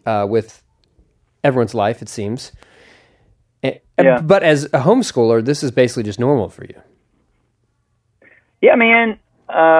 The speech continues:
Speaker 2: I was emailing somebody yesterday that, boy, I've always been a trendsetter,
Speaker 1: <laughs>
Speaker 2: and now we're,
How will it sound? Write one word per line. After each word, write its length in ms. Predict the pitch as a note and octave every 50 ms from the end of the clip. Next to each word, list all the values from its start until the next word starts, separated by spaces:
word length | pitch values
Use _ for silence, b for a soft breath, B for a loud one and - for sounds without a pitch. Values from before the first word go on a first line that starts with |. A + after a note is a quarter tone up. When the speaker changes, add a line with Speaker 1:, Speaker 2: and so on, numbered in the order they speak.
| E3 -
Speaker 2:
I 140 | - F#3 G3
was 160 | A3+ - D3 B2
emailing 520 | A#2+ D3+ E3 E3+ E3+ E3+ E3+ E3 E3 - -
somebody 320 | F3 D#3+ D#3+ D#3+ D#3+ D#3
yesterday 840 | D3 D3 D3 D3 - - D#3 C3+ B2+ B2 A#2+ A#2 A#2 A#2+ B2 B2 -
that, 400 | - A2+ A2+ A2 A2 A2 - - _ _ _ _ _ _ _ _ _ _ _ _ _ _ _ _ _ -
boy, 260 | B2+ B2+ C3 B2+ B2+
I've 100 | A#2+ A#2
always 240 | B2 B2 B2+ A#2 A2+
been 120 | C3 B2
a 60 | A#2+ -
trendsetter, 800 | - - C3 B2+ B2 - - A2+ G#2+ G#2+ G#2 - - G4+ E4 - -
Speaker 1:
<laughs> 60 | -
Speaker 2:
and 280 | A2 A2+ A#2 A2 G#2+ A2
now 500 | A#2 A#2 A#2+ A#2 A2+ A2+ A2+ A2+ A2+ _ - - _ -
we're, 320 | A#2+ A#2 A2+ A#2 A#2+ C3